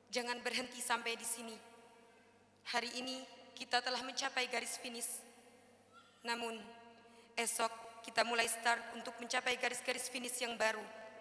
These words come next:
Banyak list, list target yang harus dicapai. Banyak impian dan cita-cita yang harus digapai.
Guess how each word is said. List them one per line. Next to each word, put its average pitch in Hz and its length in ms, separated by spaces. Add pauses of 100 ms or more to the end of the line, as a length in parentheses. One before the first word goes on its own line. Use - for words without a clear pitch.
(760)
Banyak 247 360
list, 262 320 (160)
list 254 240
target 254 400
yang 247 80
harus 233 320
dicapai. 233 480 (880)
Banyak 247 480
impian 240 480
dan 240 160
cita-cita 247 540
yang 233 180
harus 226 300
digapai. 226 420